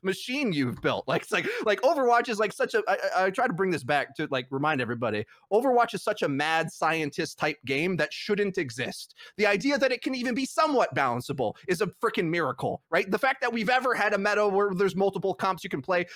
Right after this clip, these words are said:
like, no other game works this way, by the way, like, competitively speaking. It, it's, it's amazing that we ever have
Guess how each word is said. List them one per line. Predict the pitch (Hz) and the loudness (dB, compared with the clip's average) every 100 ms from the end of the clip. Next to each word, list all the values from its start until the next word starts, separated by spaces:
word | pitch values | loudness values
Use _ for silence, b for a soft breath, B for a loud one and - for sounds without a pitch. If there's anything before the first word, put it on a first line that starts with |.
| B | B
like, | 202 | -2
no | 220 294 285 | 2 6 6
other | 277 233 | 4 2
game | 226 220 196 | 2 2 2
works | 196 - | 0 -2
this | 135 113 131 | -6 -4 -4
way, | 110 - | -4 -2
by | 143 127 | -2 0
the | |
way, | 113 127 | 0 -2
like, | - 147 | -4 -2
competitively | 175 226 190 170 156 | -2 -2 -2 -2 -4
speaking. | - 175 113 90 B B | -4 -8 -6 -10 B B
It, | 196 | -2
it's, | 202 - 190 | -2 -4 -4
it's | 196 | -4
amazing | 190 175 262 247 175 147 | -2 0 -2 -2 -2 0
that | 170 | 0
we | 208 | 0
ever | 247 349 330 175 | 2 2 4 4
have | 156 143 | 2 0